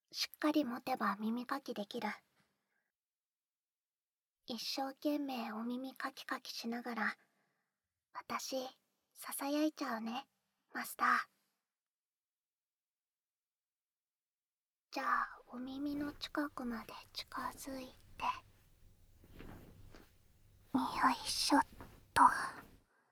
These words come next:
これをサクッて入れる。えい。おー、大丈夫？痛くない？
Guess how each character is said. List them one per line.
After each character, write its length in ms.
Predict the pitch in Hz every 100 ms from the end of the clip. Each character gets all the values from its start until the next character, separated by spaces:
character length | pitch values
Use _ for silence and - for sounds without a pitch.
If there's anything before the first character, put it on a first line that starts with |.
| _ _ _ _ _ _ _ _ _ _ _ _ -
こ 120 | - -
れ 200 | 269 262
を 240 | 269 269 262 - - _ _ -
サ 240 | - - -
ク 140 | - 285
ッ 40 | - _ _ _ -
て 80 | -
入 500 | 220 - - - 233
れ 0 |
る。 100 | 247 - - - _ _ _ _ _ _ _ _ _ _ _ _ _ _ _ - 302
え 40 |
い。 40 | 285 - - - - - - - - - - - _ _ _ - - _ _ _ - - - - -
お 40 |
ー、 20 | - - - - - - - - - _ _ -
大 240 | - 277
丈 260 | - 302 311
夫？ 160 | - 254 262 - - - - - _ _ _ _ _ _ _ _ -
痛 340 | 285 - 294
く 180 | - 254
な 380 | 240 - 254 254
い？ 300 | 240 277